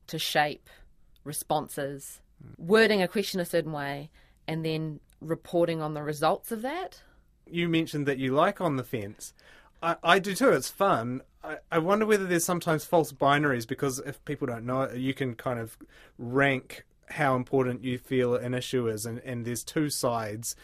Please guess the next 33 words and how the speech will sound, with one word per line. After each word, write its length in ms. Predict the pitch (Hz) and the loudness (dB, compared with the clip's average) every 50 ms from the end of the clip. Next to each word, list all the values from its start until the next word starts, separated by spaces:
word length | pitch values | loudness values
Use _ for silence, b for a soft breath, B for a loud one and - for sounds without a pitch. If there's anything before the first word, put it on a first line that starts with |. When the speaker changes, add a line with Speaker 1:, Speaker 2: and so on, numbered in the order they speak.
| B B | B B
Speaker 1:
Mm. 140 | 175 165 160 156 | -12 -10 -4 -2
Speaker 2:
And 120 | 147 127 123 | 0 0 0
on 100 | 127 131 | 0 2
one, 260 | 139 143 143 143 135 | 2 2 2 2 0
for 180 | - 139 135 | 0 0 0
instance, 400 | 156 165 151 - - 120 101 - - | 2 0 -2 -4 -6 -8 -8 -6 -4
there's 300 | 127 113 110 107 - b b b b b b b - 151 143 | -2 -2 -2 -4 -4 b b b b b b b -16 -14 -8
how 180 | - - 156 151 | -2 0 2 2
much 160 | 151 147 127 | 2 0 0
should 160 | - 147 127 | -2 -2 -2
the 60 | 131 120 | -2 0
government 400 | 131 127 120 123 120 117 - - | 0 0 0 0 -4 -6 -6 -2
prioritise 800 | - 135 120 120 120 123 127 - - 131 117 120 113 113 107 113 | 0 0 2 4 4 2 2 2 2 2 2 2 2 0 -2 -4
the 100 | 127 120 | -4 -4
environment 640 | 117 117 113 123 123 123 123 120 120 117 117 - 151 | -4 -2 0 2 2 2 2 0 -2 -4 -6 -6 -2
rather 400 | 139 123 120 113 113 117 117 113 | -2 0 0 0 -2 -6 -8 -8
than 140 | 117 117 117 | -8 -6 -6
the 120 | 113 107 | -6 -6
economy? 560 | 107 - - 151 139 127 117 104 92 87 92 - | -6 -4 -2 0 0 0 -2 -6 -10 -14 -12 -8
And 120 | 190 185 170 | -6 -4 -4
then 100 | 107 113 | -4 -4
you 80 | 117 | -4
Speaker 1:
Mm. 40 | - | -4
Speaker 2:
can 200 | - 113 117 113 - - | -4 -4 -6 -6 -8 -6
go, 120 | 123 110 107 | -6 -6 -6
like, 180 | 107 107 - | -6 -10 -10
sixty 400 | - - - 156 - - - 123 | -10 -10 -10 -10 -12 -12 -14 -14
percent 320 | 113 117 - - 110 101 101 | -12 -12 -12 -12 -12 -12 -14
environment 460 | 104 - 117 113 110 104 104 104 - | -12 -12 -10 -10 -10 -12 -14 -14 -16
and 80 | 120 | -16
forty 240 | - - 127 113 110 - | -12 -10 -10 -10 -10 -12
percent 340 | - 113 - 143 139 - | -14 -14 -12 -12 -14 -14
economy. 540 | - - - 139 135 123 120 107 - - - | -14 -10 -6 -6 -4 -4 -6 -8 -12 -16 -20